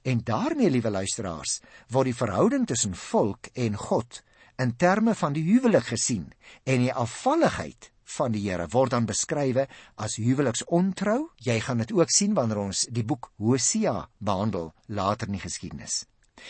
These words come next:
Jehu se opstand is dus daarop gemik om die godsdienstige balans, dit wil sê die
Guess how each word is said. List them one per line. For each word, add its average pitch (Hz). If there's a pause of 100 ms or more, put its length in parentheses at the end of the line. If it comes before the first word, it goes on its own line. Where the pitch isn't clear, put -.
(240)
Jehu 180
se 131
opstand 113
is 160
dus 123
daarop 196
gemik 123 (380)
om 151
die 143
godsdienstige 139
balans, 110
dit 147
wil 269
sê 113 (240)
die 120